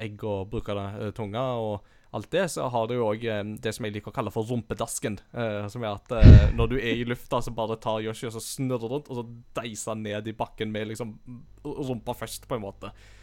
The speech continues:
Eh, og jeg, jeg, jeg vet ikke om du nevnte det i stad, men jeg så jo at du har notert deg i notatene at dette er jo basically movesettet til Yoshi i Smash.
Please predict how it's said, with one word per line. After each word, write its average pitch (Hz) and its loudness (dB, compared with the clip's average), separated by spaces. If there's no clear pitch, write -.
Eh, 113 -4
og 151 2
jeg, 156 0
jeg, 165 4
jeg 170 0
vet 165 -4
ikke 175 -4
om 202 -6
du 143 -8
nevnte 143 -6
det 113 -2
i 127 -4
stad, 165 -4
men 139 -6
jeg 147 -6
så 135 -6
jo 180 -4
at 139 -6
du 127 -6
har 123 -4
notert 117 -8
deg 120 -8
i 120 -6
notatene 113 -6
at - -10
dette - -10
er 110 -4
jo 127 -4
basically 113 -6
movesettet 110 -8
til 131 -6
Yoshi 110 -10
i 135 -10
Smash. - -10